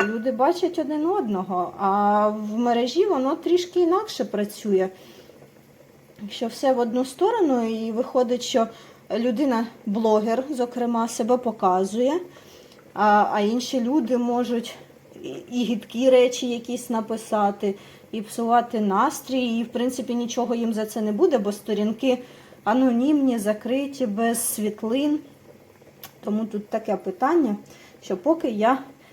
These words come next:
не готова показувати. Я не знаю, може в майбутньому все зміниться, але родину, в принципі, точно не планую показувати. Що до себе, то поки не розглядаю,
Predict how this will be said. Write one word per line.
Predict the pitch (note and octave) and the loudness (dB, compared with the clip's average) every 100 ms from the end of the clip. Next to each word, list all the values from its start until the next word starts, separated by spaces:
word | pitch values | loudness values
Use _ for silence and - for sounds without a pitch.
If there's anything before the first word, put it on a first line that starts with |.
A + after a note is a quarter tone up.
| - | -8
не | A3 A#3+ | 0 2
готова | B3+ C4 C4 G3+ F#3 F#3+ G3 - | 4 2 2 2 2 2 -2 -6
показувати. | G3+ A#3 B3 B3 A3 G#3 A#3+ | 0 4 4 4 0 -2 0
Я | G#4 | 2
не | A#4+ | 2
знаю, | D4+ A3+ G3+ | 2 2 2
може | A3+ B3 | 2 0
в | A#3+ | 0
майбутньому | A#3+ A3 B3 A#3 A#3 | -2 -2 -4 -2 -2
все | A#3 - A#3 | -2 -4 -4
зміниться, | A3 C4 F#4 A3 F#3 - F#3 - - - | -2 2 4 2 0 -8 -10 -12 -8 -2
але | G#3+ A3+ | 0 2
родину, | B3+ A3 E4 F4+ C4+ | 0 0 0 0 -2
в | |
принципі, | - A3 C4 C4 A3 A3+ G#3+ - - - | -6 -6 -6 -8 -12 -10 -12 -12 -20 -8
точно | F#3+ F#3 - F#3 | -6 -6 -10 -8
не | F#3 | -8
планую | G3 G3 F#3 F#3+ F#3 | -8 -8 -8 -8 -12
показувати. | G3+ - F3+ F3+ F#3+ F#3 F#3 G3 F#3+ - - - - - - - - | -14 -14 -12 -12 -12 -14 -16 -18 -20 -20 -20 -20 -20 -20 -20 -18 -10
Що | A#3+ | -8
до | A3+ | -8
себе, | B3+ - A4 D#4 A#3 B3 | -8 -2 -2 -2 -4 -6
то | A#3 A#3 - - - - - - - | -6 -8 -16 -20 -20 -18 -18 -18 0
поки | D4+ - D#4 | 2 4 2
не | C#4+ | 2
розглядаю, | C4+ C#4 A#3+ B3+ A3+ A#3+ G4+ | 0 -2 -4 -4 -2 -2 0